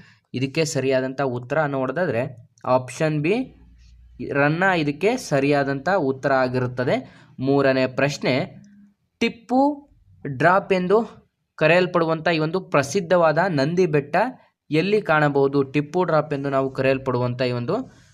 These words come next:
ಪ್ರಸಿದ್ಧವಾದಂತ ನಂದಿ ಬೆಟ್ಟ ಎಲ್ಲಿ ನಮಗೆ ಕಾಣಸಿಗುತ್ತದೆ ಅಂತಂದ್ರೆ ಸ್ನೇಹಿತರೆ ತುಂಬಾ ಜನ ವಿದ್ಯಾರ್ಥಿಗಳು ಇದಕ್ಕೆ ತಪ್ಪ ಆನ್ಸರ್ ಮಾಡ್ತಾರೆ, ಬೆಂಗಳೂರು ಜಿಲ್ಲೆ ಅಂತ. ಆದ್ರೆ ಸರಿಯಾದಂತ ಉತ್ತರ ಇದಕ್ಕೆ ಆಪ್ಷನ್ ಎ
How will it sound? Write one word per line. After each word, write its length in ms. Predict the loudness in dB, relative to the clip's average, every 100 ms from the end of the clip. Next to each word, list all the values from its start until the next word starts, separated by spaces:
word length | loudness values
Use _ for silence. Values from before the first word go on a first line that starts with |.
| _
ಪ್ರಸಿದ್ಧವಾದಂತ 840 | 0 2 2 0 2 2 2 -2 0 -2 -2 -12 _ -6
ನಂದಿ 360 | 2 2 4 4
ಬೆಟ್ಟ 280 | 4 0
ಎಲ್ಲಿ 360 | 0 2 2 2
ನಮಗೆ 280 | 0 0 -2
ಕಾಣಸಿಗುತ್ತದೆ 680 | 0 -2 -2 -4 -4 -2 -2
ಅಂತಂದ್ರೆ 360 | -2 -2 -2
ಸ್ನೇಹಿತರೆ 400 | -4 -4 -4 -4
ತುಂಬಾ 320 | -4 -4 -2 0
ಜನ 200 | -2 -4
ವಿದ್ಯಾರ್ಥಿಗಳು 580 | -4 -4 -4 -4 -6
ಇದಕ್ಕೆ 260 | -6 -6 -6
ತಪ್ಪ 360 | -4 -6 -4 -6
ಆನ್ಸರ್ 260 | -4 -6
ಮಾಡ್ತಾರೆ, 360 | -6 -6 -4 -4
ಬೆಂಗಳೂರು 480 | -4 -4 -2 -2 -4
ಜಿಲ್ಲೆ 260 | -4 -4
ಅಂತ. 180 | -4 -4
ಆದ್ರೆ 260 | -4 -4 -6
ಸರಿಯಾದಂತ 560 | -6 -4 -4 -6 -6
ಉತ್ತರ 280 | -6 -4 -2
ಇದಕ್ಕೆ 560 | -2 -4 -4 -6 -6 -12 _ _ _
ಆಪ್ಷನ್ 560 | -2 -2 -2 -4 -2 -2
ಎ 160 | -4